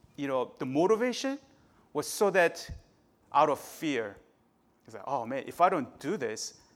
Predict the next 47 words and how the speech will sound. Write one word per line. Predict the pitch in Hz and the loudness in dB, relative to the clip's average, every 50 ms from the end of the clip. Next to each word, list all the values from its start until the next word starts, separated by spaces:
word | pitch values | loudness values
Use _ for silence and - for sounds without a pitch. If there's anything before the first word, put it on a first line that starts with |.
| _ _ | _ _
then | - 113 - | -16 -12 -4
God's | - 135 151 170 - - | 0 2 2 2 2 -2
not | 170 143 - | -4 -4 -2
gonna | 143 127 | -4 -6
be | 104 104 107 | -6 -6 -10
happy | - - 123 120 - - 120 | -8 -8 -6 -6 -6 -8 -12
with | 107 107 104 101 - | -10 -10 -12 -12 -12
me." | 107 - - - - - | -16 -18 -18 -20 -6 2
I, | - 175 170 | 4 6 8
I, | 147 175 170 156 160 160 | 8 8 8 6 6 4
I, | 156 147 135 131 - 127 | 2 0 -4 -8 -8 -8
one | 117 135 156 156 | -4 -2 -2 -2
time | 151 - 170 151 139 | -2 -2 -2 0 0
I | 135 131 | 0 0
read, | 123 131 131 123 123 - - - - - | 0 0 0 0 -2 -6 -12 -20 -12 -6
not | 147 147 143 | -6 -6 -6
too | - 143 | -6 -4
long | 131 131 139 143 | -2 -2 -2 -2
ago, | 131 113 117 113 | -2 -2 -4 -4
pretty, | 101 - - 190 156 135 - - _ _ _ _ _ - | -4 -6 -8 -8 -8 -8 -10 -16 _ _ _ _ _ -16
uh, | 123 113 107 | -16 -14 -8
last | 107 117 117 135 135 - - | -4 -2 -2 -2 -2 -4 -8
week | 165 147 | -8 -6
or | 160 147 | -6 -6
something, | - 151 143 143 - 151 147 - - - - - - - | -4 -6 -6 -6 -6 -8 -8 -10 -16 -20 -20 -20 -12 -6
it | 135 | -6
was | 135 131 123 | -4 -2 -2
at | 127 120 | -2 -2
a | 113 104 | -4 -4
Facebook | - - 160 170 165 - - 170 156 - - | -4 -2 -2 -2 -2 -4 -4 -6 -6 -6 -6
thing | - - 156 151 147 143 | -6 -4 -2 -2 -2 0
that | 135 131 123 - - | 0 0 -2 -2 -2
I | 123 127 123 113 - - - - - _ | -2 -2 -2 -4 -6 -12 -20 -20 -18 _
briefly | - 156 165 - - 175 170 | -4 -4 -2 -2 0 0 0
read, | 139 123 127 127 131 135 131 - - - - - - - - - - - | 2 2 2 4 4 2 2 0 -6 -18 -20 -20 -20 -20 -20 -20 -10 -4
and | 156 170 | -2 0
it | 175 170 | 0 4
said | - 226 190 | 4 4 4
something | - 254 240 - 233 220 202 | 6 4 2 4 2 4 8
like, | 190 180 165 156 151 - - - - | 10 10 10 8 4 0 -10 -8 -2
um, | - 139 127 123 117 113 113 110 107 107 110 - - _ _ _ _ _ _ _ _ _ _ _ - 120 | 2 4 4 6 6 4 2 2 -2 -4 -10 -18 -20 _ _ _ _ _ _ _ _ _ _ _ -12 -8
the | 143 143 | -6 -4
religion | 135 143 160 175 196 170 208 214 202 | -2 0 0 0 0 0 0 -2 0
says, | 208 220 220 220 226 226 - - - - _ _ _ _ _ _ | 2 2 2 2 2 -2 -6 -10 -14 -20 _ _ _ _ _ _
the | - | -6
religion | 131 127 147 156 170 151 175 175 | -2 0 0 0 0 0 0 -2
says, | 156 - 170 151 147 143 139 - - | 0 2 2 2 4 2 0 -2 -8